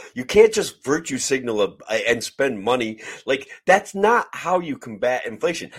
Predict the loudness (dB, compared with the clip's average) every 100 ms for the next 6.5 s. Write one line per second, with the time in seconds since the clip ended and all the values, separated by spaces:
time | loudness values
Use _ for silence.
0 | -10 0 0 0 -2 -4 -4 -8 -12 -10
1 | -8 -8 -8 -4 -6 -6 -20 _ -20 _
2 | -2 0 2 4 6 6 2 -6 -18 -20
3 | _ -2 -2 -4 -2 -2 -2 -8 -8 -6
4 | -4 -4 -4 -4 0 0 -2 -14 -10 -12
5 | -12 -18 4 4 4 -2 -10 -4 -2 -2
6 | -4 -8 -8 -10 -12